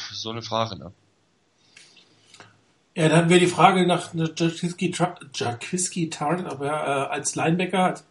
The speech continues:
Speaker 2: Inside-Linebacker sehe ich ihn ehrlich gesagt nicht. Ähm, wenn wir vielleicht eher ein Outside-Linebacker, aber er ist, glaub ich, ein Tick zu leicht dafür, wenn ich, wenn
Speaker 1: Mhm.
Speaker 2: ich's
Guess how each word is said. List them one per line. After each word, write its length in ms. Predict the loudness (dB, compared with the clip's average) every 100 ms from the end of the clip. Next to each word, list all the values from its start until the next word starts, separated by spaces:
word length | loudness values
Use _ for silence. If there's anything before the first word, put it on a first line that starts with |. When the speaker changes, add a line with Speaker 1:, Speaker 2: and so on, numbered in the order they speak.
| 0
Speaker 2:
Inside-Linebacker 840 | 2 4 2 2 2 2 4 4
sehe 160 | 6 6
ich 160 | 4
ihn 80 | 2
ehrlich 240 | -6 -8 -8
gesagt 300 | -8 -8 -6
nicht. 220 | -6 -8 -18 -18 -18 -20 -20 -16 -4
Ähm, 260 | -4 -2
wenn 240 | 2 4 6
wir 240 | 6 6
vielleicht 360 | 2 0 0 0
eher 100 | -4
ein 60 |
Outside-Linebacker, 720 | -4 -4 -2 0 2 2 2
aber 100 | 2
er 60 | 0
ist, 60 |
glaub 140 | 0 0
ich, 80 | 0
ein 100 | 0
Tick 240 | -2 -4
zu 100 | 0
leicht 420 | 4 4 4 0
dafür, 320 | -4 -4 -4
wenn 120 | -4 -4
ich, 160 | -6
wenn 80 | -8
Speaker 1:
Mhm. 60 | -6
Speaker 2:
ich's 240 | -8 -12